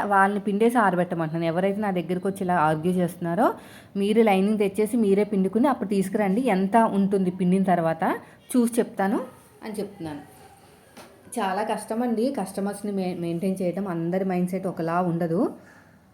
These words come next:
ఇంకా బయట షాపులో కుట్టే వాళ్ళ పరిస్థితి అయితే ఇంకా దారుణంగా ఉంటది. నాకంటే ఇంట్లో కాబట్టి కుడితే కుడతాను, లేతే లేదన్నట్టు మాట్లాడతాను. కానీ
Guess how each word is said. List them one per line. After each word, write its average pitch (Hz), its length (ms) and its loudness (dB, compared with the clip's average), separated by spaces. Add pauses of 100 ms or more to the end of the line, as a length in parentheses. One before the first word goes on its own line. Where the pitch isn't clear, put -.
(720)
ఇంకా 185 600 -2 (280)
బయట 190 320 2
షాపులో 214 480 2
కుట్టే 214 280 -2
వాళ్ళ 202 180 0
పరిస్థితి 196 360 -2
అయితే 190 180 2
ఇంకా 190 220 0
దారుణంగా 180 500 0
ఉంటది. 180 320 0
నాకంటే 180 500 -2
ఇంట్లో 196 280 0
కాబట్టి 185 560 -2
కుడితే 190 360 -2
కుడతాను, 190 360 -4
లేతే 185 260 -2
లేదన్నట్టు 175 500 -4
మాట్లాడతాను. 170 600 -6
కానీ 180 340 -2